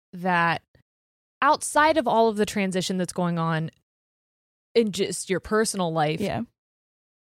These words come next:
Speaker 1: the last two weeks, you typically are the person who is doing the research, delivering. You're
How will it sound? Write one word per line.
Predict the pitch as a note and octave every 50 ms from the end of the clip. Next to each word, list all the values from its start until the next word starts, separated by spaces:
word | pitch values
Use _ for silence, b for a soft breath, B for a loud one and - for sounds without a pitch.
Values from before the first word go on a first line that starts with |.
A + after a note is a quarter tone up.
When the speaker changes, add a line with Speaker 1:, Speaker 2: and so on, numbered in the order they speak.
| _ _ _ -
Speaker 1:
the | F#3+ E3+ F3+ A3 B3
last | B3+ C#4 D#4 F4 F#4+ - - -
two | E4 E4+ C4+
weeks, | G#3+ C#4 D#4+ C#4+ G3+ - - - - _ _ _ _ _ _ _ - G#3 F#3 - - - _ -
you | G3 G3 A#3 C#4+ E4 E4 - -
typically | - - G4+ - - G4+ - - A#3+ G#3+ G3 F#3 F3+ E3+ F3 F#3+ - - _
are | - G#3 G#3 G#3+ G3+
the | G3 G3
person | - - G#3+ G#3 - - G3+ G3 G3
who | F#3+ G3+ G3 F#3+ F#3 F3+ - - - -
is | - - F#3 E3 D3+ -
doing | - - - F#3+ F#3+ F#3+ F#3
the | F#3
research, | F3 F3+ F3 D#3+ - F#3 F#3 F3 - -
delivering. | F#3+ F#3 F#3 F#3 E3 F#3 F3+ F3+
You're | F#3 F3+ G#3 A3 A#3 A#3 -